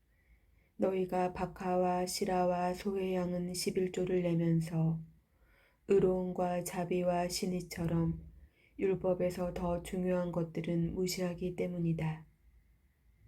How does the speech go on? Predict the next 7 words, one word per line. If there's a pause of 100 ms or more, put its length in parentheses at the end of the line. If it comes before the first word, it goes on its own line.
(520)
그러한
십일
조도
무시해서는
안
되지만 (760)
바로